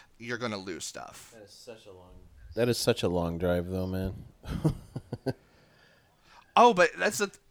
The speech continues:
Speaker 1: um, somebody that I used to work with, he actually, um, has moved from, from Maine all the way into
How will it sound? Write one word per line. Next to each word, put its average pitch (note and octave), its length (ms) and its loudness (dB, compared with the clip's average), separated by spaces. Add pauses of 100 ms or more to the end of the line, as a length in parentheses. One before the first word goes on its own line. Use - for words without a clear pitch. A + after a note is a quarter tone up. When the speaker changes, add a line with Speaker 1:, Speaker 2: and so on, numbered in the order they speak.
Speaker 1:
um, D3+ 440 6
somebody G3 260 0
that F#3+ 60 0
I F#3 40 0
used F#3+ 160 -4
to E3+ 60 -8
work F3 180 -4
with, D#3+ 140 -2
he F#3 320 -4
actually, D#3 600 -2 (800)
um, A2+ 240 0
has A#2+ 240 -8
moved C3 240 -6
from, A2+ 400 -6 (100)
from A#2 200 -6
Maine A#2 220 -2
all G#2+ 80 -2
the A2 60 -4
way A2 220 -4
into A2 720 -10